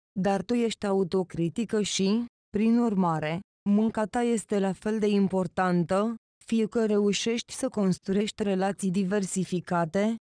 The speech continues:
fie să faci profit în proiecte de afaceri. În plus, ai capacități precum îmbunătățirea continuă a abilității de a lucra cu oameni, dorința de a asculta puncte de vedere opuse,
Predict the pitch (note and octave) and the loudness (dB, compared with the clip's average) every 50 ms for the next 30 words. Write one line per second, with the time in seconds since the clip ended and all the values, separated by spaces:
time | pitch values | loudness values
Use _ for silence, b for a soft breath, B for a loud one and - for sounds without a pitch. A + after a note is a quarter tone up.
0 | _ _ - - - A#3+ G#3+ G3 - G3+ F#3 - - C4+ C#4+ - F#3+ - G#3+ G3+ | _ _ -20 -8 -4 -2 -2 -2 -2 -4 -4 -2 -4 -4 -4 -4 -6 -4 -2 -2
1 | F#3 - - G#3+ F#3 - G#3 G3+ F#3 - F#3 F#3+ F#3+ F#3+ - - G3+ G3+ F#3 F#3+ | -2 -2 -2 -4 -2 0 0 0 0 0 -2 -2 -2 -4 -4 -4 -4 -2 0 0
2 | G3+ G3 F3+ - F#3 F3 E3+ - - E3 - - - _ _ _ - A3+ A3+ A3 | 0 0 -2 -2 -2 -2 -2 -4 -6 -10 -10 -12 -14 _ _ _ -2 2 2 2
3 | G#3 - G3+ F#3 E3+ F3 G3+ - - - - _ _ _ - G3 G3+ G3 - G#3+ | 2 0 0 0 0 0 -2 -4 -8 -12 -14 _ _ _ -4 -2 -2 -2 -2 -4
4 | G3+ F3+ - G#3 G#3 - - G#3 F3 - G#3+ A3 - - - F#3+ F#3 F3+ - - | -4 -2 0 -2 -2 0 -2 -4 -2 -2 -2 -2 -2 -4 -4 -4 -4 -4 -2 0
5 | G#3 A3 A#3 C4 C4 - - _ _ _ A3 A3+ A3 G#3+ F#3+ G#3 G#3+ G#3 G#3 G3+ | 2 2 2 0 -2 -4 -10 _ _ _ 2 4 4 4 4 2 2 2 0 0
6 | - A#3 G#3+ F#3+ - A3+ A#3+ A#3 A#3 A3 G#3 - G#3 G3 F#3+ F#3 - G#3+ G#3+ G#3+ | 0 0 0 0 0 0 0 2 0 0 0 0 0 0 0 0 0 2 2 4
7 | A3 A3 G#3+ G#3 G3+ F#3 G3+ G3+ F#3+ G3 F#3 - G#3 A3 G#3 - B3 G#3 F#3+ G#3+ | 4 4 2 2 0 0 0 0 0 0 0 0 -2 -2 -2 -2 -4 -2 0 0
8 | G#3 G#3 G3+ G3 F#3+ F3 - G#3 G#3+ G#3+ G#3 - G3+ G3 G3 F#3+ F#3+ G3 G3 G#3+ | 0 2 2 0 0 -2 -2 -2 -2 -2 -2 -2 0 0 2 2 2 2 2 2
9 | A#3 B3+ B3 - _ _ _ _ G3 F3+ G3+ G3 G3 G3+ A3 A#3+ B3 A#3+ - B3 | 0 0 -2 -6 _ _ _ _ 0 2 4 4 4 4 2 2 0 -2 -2 -2
10 | A3+ G3 G3 G3+ G3 F#3+ F#3 F#3 - - A3+ G#3 F#3+ - A3 G#3+ G#3+ - A3+ A#3 | -2 -2 0 0 2 2 0 0 -2 -2 -2 -2 0 0 0 -2 -2 -2 0 0
11 | A3+ A3+ G#3+ - A#3+ G#3+ G#3 G#3 F#3 F3+ G3 F#3+ F3 G3 G#3 G#3+ G#3+ G#3 F#3+ - | 0 0 0 0 0 2 2 2 2 0 0 0 0 0 0 2 2 0 0 -2
12 | - F#3 F#3+ F#3+ - - - G3+ G#3+ A#3 | -2 0 0 0 0 -2 -2 -2 -2 -2